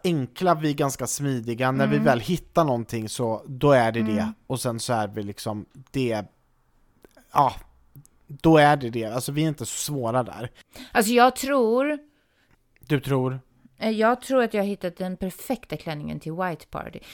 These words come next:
Speaker 2: Visst, visst får man vara
Speaker 1: Är det
Speaker 2: lite
Speaker 1: sant?
Speaker 2: så här, ja, visst får man vara lite, alltså inte avklädd, men alltså lite, vad ska man säga, det kommer ju vara varmt, visst?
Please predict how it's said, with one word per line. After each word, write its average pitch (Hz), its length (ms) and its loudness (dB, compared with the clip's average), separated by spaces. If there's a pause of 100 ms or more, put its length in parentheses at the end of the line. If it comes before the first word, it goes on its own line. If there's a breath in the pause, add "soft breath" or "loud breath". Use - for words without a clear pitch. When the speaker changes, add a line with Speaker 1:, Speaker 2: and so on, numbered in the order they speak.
(160 loud breath)
Speaker 2:
Visst, 233 240 -2
visst 247 240 -4
får 254 100 0
man 233 180 2
vara 262 180 6
Speaker 1:
Är 269 40 8
det - 20 4
Speaker 2:
lite 233 120 2
Speaker 1:
sant? 160 260 4
Speaker 2:
så 180 60 -2
här, 160 260 -2 (320 soft breath)
ja, 226 260 4 (220 loud breath)
visst 220 180 -2
får 226 80 -4
man 226 180 2
vara 277 200 4
lite, 233 680 0
alltså 196 160 -4
inte 196 180 -4
avklädd, 214 580 0
men 190 160 -2
alltså 175 220 -2
lite, 156 600 -2 (180)
vad 160 100 -8
ska - 100 -10
man 160 60 -6
säga, 165 120 -10
det 185 100 -4
kommer 196 260 -4
ju 185 60 -2
vara 175 160 0
varmt, 170 500 0
visst? - 340 -8